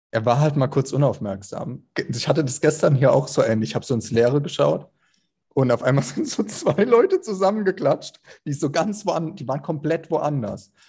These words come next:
Und dann ist der Kaffee von ihm, ist ihr so übergeschüttet auf ihr weißes,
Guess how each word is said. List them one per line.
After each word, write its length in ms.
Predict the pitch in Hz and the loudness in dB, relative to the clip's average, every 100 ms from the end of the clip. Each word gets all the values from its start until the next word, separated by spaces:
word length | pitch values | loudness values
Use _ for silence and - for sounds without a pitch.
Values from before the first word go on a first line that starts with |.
| _ - | _ -6
Und 160 | 131 | -2
dann 120 | 127 | -2
ist 160 | 131 - | -2 -4
der 80 | 110 | -4
Kaffee 400 | - 160 165 147 | -2 -2 0 -2
von 200 | 139 135 | -2 -2
ihm, 180 | 143 135 | 0 0
ist 200 | - 139 | -2 -4
ihr 100 | 127 | -4
so 140 | 135 | -2
übergeschüttet 840 | 151 160 127 - - 160 156 131 123 | -2 -2 -2 -4 -4 -4 -4 -2 -2
auf 200 | 127 - | -2 -4
ihr 200 | 117 110 | -6 -4
weißes, 800 | 110 127 135 123 113 - - | -4 -4 -6 -6 -6 -6 -12